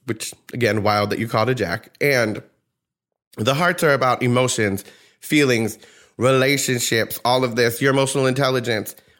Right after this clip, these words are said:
What's wild is that it's upside down. So this did not happen to you. It would have been around three, four years ago. We had to set out,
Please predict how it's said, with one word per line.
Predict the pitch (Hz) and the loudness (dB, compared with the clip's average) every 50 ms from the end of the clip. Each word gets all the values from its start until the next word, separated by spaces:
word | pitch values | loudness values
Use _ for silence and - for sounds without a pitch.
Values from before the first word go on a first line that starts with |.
| _ _ | _ _
What's | - 147 175 170 - 143 | -2 0 0 0 0 -4
wild | 123 123 120 123 147 - - 226 185 151 127 110 98 101 95 - - - - | -4 0 0 0 0 0 -2 0 2 2 2 2 2 0 -2 -4 -6 -2 0
is | 143 135 131 | 0 2 4
that | 147 135 | 2 2
it's | 131 135 131 - | 2 0 -2 0
upside | 131 123 127 - - 117 117 107 107 | -2 -2 -2 0 0 0 0 0 0
down. | 104 113 117 110 101 - - - 104 - | 0 0 0 0 0 -2 -4 -8 -12 -12
So | - - - 135 | -8 -2 -2 0
this | 131 175 247 | 2 2 0
did | - - 233 185 | 0 -2 -2 0
not | 175 147 120 - | 0 0 -2 -4
happen | - - 151 139 135 - 120 113 | -6 -2 -2 -2 -2 -2 -6 -4
to | - - - - 190 196 208 | -4 -4 -2 -2 0 0 0
you. | 175 120 104 90 92 - - | 0 0 -2 -2 -4 -4 -2
It | - 127 | 0 0
would | 131 135 135 | 2 2 2
have | 135 131 | 0 2
been | 139 151 151 151 139 | 2 2 2 2 2
around | - 110 104 98 110 117 127 139 151 156 151 - | 0 0 0 2 2 2 2 2 0 0 -2 -4
three, | 165 170 | -4 -4
four | 175 - 185 170 175 | -2 0 0 0 0
years | 170 165 165 165 156 | 2 2 2 0 0
ago. | 147 135 127 120 110 101 110 135 170 - - _ _ _ _ _ _ _ _ _ - | -2 -2 0 2 2 2 2 0 -2 -6 -16 _ _ _ _ _ _ _ _ _ -4
We | - 143 196 226 | -2 0 2 2
had | 214 185 170 156 | 2 2 0 -2
to | 139 | -2
set | 131 - 139 135 139 | -2 0 0 0 2
out, | 139 139 131 - - | 0 0 -2 -4 -8